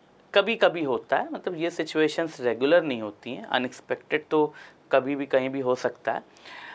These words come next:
But usually बैंक में जिनको एक बार पोस्टिंग मिल जाती है उनकी लाइफ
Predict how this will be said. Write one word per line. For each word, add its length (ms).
But 140
usually 600
बैंक 540
में 200
जिनको 580
एक 220
बार 320
पोस्टिंग 380
मिल 160
जाती 340
है 80
उनकी 320
लाइफ 380